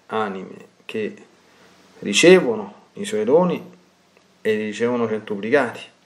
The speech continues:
proprio per la gioia che Gesù ha nel poter avere qualcuno che non respinge tutto il suo amore e le sue grazie e lo accoglie. Ecco, che noi, con il tuo aiuto e con la tua intercessione, possiamo davvero essere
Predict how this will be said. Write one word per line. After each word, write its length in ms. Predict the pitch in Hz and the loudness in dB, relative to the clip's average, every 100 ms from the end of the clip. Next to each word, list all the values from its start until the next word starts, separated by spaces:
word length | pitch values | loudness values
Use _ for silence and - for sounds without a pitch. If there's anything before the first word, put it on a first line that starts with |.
| _ _ _ _ _ _ | _ _ _ _ _ _
proprio 600 | - 104 110 101 90 - - - | -2 -2 0 -4 -4 -16 -20 -12
per 140 | - 104 | -4 0
la 160 | 104 | -2
gioia 280 | 98 120 110 | 4 6 6
che 120 | 101 | 4
Gesù 240 | 98 104 117 | -6 -6 0
ha 400 | 120 120 - - _ _ _ _ _ - | 2 0 -6 -16 _ _ _ _ _ -4
nel 160 | 117 | -2
poter 300 | - 110 127 | 4 6 8
avere 340 | 117 117 113 104 | 8 8 4 2
qualcuno 540 | 110 110 - 175 120 | 0 -4 -6 -4 -2
che 100 | 104 | -4
non 240 | 107 143 | -2 0
respinge 920 | 160 135 - - 175 143 101 98 98 - - | 0 -2 -4 -6 -6 -6 -6 -6 -8 -8 -20
tutto 280 | - 110 104 | -14 -12 -8
il 80 | 101 | -8
suo 140 | - | -6
amore 300 | 110 107 101 - | -4 -2 -4 -8
e 60 | - | -6
le 100 | 104 | -6
sue 140 | 120 | -2
grazie 560 | 110 104 101 - - 98 _ | -2 -2 -6 -10 -12 -14 _
e 140 | - 104 | -4 -4
lo 60 | |
accoglie. 500 | 98 - - - - - _ _ _ _ - _ _ - | -4 -12 -14 -14 -20 -20 _ _ _ _ -20 _ _ -6
Ecco, 300 | 104 - - | -6 -6 -14
che 100 | - | -4
noi, 380 | 110 110 104 95 - - _ _ _ _ _ _ - | 0 0 0 -4 -10 -20 _ _ _ _ _ _ -4
con 140 | 110 | 2
il 100 | 113 | 2
tuo 140 | 113 120 | 2 2
aiuto 160 | 120 | 4
e 20 | |
con 160 | 110 110 | 4 4
la 60 | 107 | 4
tua 100 | 120 | 2
intercessione, 680 | 113 117 127 127 - 98 98 | 4 2 2 -2 -2 -4 -4
possiamo 480 | 101 - 107 104 | -6 -4 -2 -2
davvero 380 | 101 98 104 101 | -2 -2 -2 0
essere 460 | 95 - 90 - | -2 -4 -6 -8